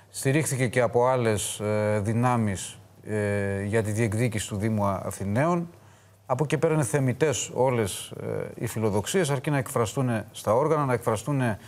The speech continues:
συγκροτημένα, συντεταγμένα εντός του πασόκ. Ε,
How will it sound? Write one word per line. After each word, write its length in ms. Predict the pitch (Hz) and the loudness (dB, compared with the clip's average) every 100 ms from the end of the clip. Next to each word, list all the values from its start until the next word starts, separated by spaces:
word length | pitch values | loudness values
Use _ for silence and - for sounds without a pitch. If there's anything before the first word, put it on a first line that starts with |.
| - - - | -20 -20 -20
συγκροτημένα, 800 | - - 123 120 - 113 139 160 | -4 0 4 2 2 2 4 2
συντεταγμένα 880 | 135 123 117 104 101 117 135 160 160 | 0 2 2 4 2 2 2 2 2
εντός 320 | 131 113 135 - | 0 2 0 0
του 80 | |
πασόκ. 440 | - 92 - 180 - - - - - - _ - | 0 0 2 -2 -4 -20 -20 -20 -20 -20 _ -2
Ε, 560 | 147 143 135 135 131 | 2 4 4 4 2